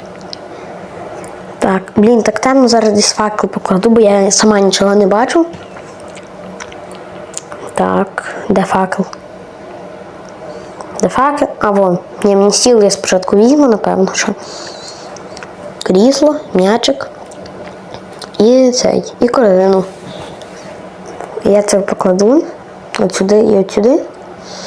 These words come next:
Блін, якось це мене факела таки. Зараз вже прям їх покладу. Перший, другий, третій. І так,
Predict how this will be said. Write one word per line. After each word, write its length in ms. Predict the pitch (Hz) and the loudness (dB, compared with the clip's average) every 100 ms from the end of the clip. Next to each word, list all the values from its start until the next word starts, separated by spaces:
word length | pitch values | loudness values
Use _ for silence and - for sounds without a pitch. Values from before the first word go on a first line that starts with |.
| - - - - - - - | -14 -14 -16 -18 -16 -10 0
Блін, 180 | 202 185 | 4 4
якось 220 | 190 185 | 4 0
це 180 | - 202 | 2 2
мене 180 | 185 185 | 4 2
факела 400 | 202 190 214 185 | 0 2 2 2
таки. 340 | - - 185 180 - - - | -2 -2 -4 -4 -14 -18 -4
Зараз 340 | - 202 185 | 0 2 2
вже 160 | 180 175 | 2 2
прям 260 | 175 175 180 | 0 0 0
їх 180 | 180 | -2
покладу. 480 | - - 190 190 269 - - - - - - - - - - - 226 - | -6 0 4 4 2 0 -12 -8 -4 -4 -6 -14 -18 -16 -16 -4 -2 2
Перший, 1120 | 196 190 185 185 202 - 247 247 294 330 - - - - - - - - | 4 4 4 2 2 2 4 6 6 2 -4 -14 -18 -18 -18 -18 -18 -2
другий, 400 | 196 196 208 247 | 2 4 4 2
третій. 680 | 262 180 196 180 - 277 - - - - - - - - - - | 2 2 2 0 -4 -6 -8 -12 -14 -14 -16 -14 -16 -16 -6 2
І 360 | 214 247 294 320 1047 - - - - - - - - | 4 6 6 6 4 4 -4 -12 -16 -14 -16 -14 -8
так, 840 | - 190 185 233 320 - - - | -2 2 2 2 0 -2 -10 -8